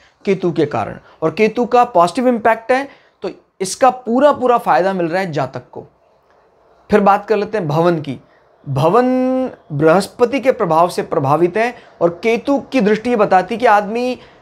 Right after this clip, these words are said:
अपने भवन को लेकर कोई भी, अ, अ, एक प्रकार अहंकार, दिखावा ऐसा नहीं करता है और ना ही ज़्यादा भवन के कार्यों में इन्वॉल्व होना चाहता है,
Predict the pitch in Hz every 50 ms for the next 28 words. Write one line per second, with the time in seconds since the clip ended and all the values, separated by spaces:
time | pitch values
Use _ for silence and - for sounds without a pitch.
0 | _ - - 185 190 - - 247 254 233 175 160 160 180 220 226 220 226 233 226
1 | 220 220 - 240 233 233 226 - 208 208 220 226 196 185 226 240 240 240 226 -
2 | - _ _ _ - - 175 170 160 170 165 160 151 147 143 131 - - - 156
3 | - - 175 - 185 - - - 185 190 208 196 208 214 202 202 202 196 170 151
4 | 160 - - 175 170 180 190 202 208 208 202 202 - - - - 202 196 190 170
5 | 160 135 - - 120 110 - _ _ _ _ _ _ _ - 190 202 202 214 247
6 | 247 262 277 277 226 196 240 226 226 233 262 262 208 170 170 202 233 240 220 254
7 | 240 - 220 214 214 226 226 247 269 254 - 247 233 233 226 240 247 262 302 311
8 | 269 220 190 175 160 156 143 143 139 123 - - 110 107 -